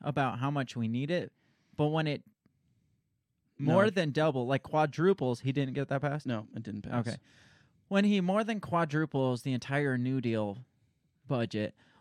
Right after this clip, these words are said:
Speaker 1: when it is twenty percent higher than the entire
Speaker 2: Yeah.
Speaker 1: cost of World War Two,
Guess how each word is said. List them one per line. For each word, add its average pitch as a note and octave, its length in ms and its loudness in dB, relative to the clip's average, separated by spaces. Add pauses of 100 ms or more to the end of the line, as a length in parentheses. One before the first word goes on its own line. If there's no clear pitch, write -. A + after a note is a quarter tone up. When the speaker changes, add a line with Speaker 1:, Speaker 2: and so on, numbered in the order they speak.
(140)
Speaker 1:
when D#3 240 0
it D3+ 200 -2 (460)
is D3+ 120 0
twenty A3 320 -2
percent F3+ 420 0
higher C#3+ 320 2
than B2 200 -4
the B2 120 -2
entire C#3 760 -2 (220)
Speaker 2:
Yeah. A#2 180 -2 (960)
Speaker 1:
cost D#3 440 0
of B2 140 -6
World C3 300 0
War A#2+ 160 0
Two, G#2+ 500 -2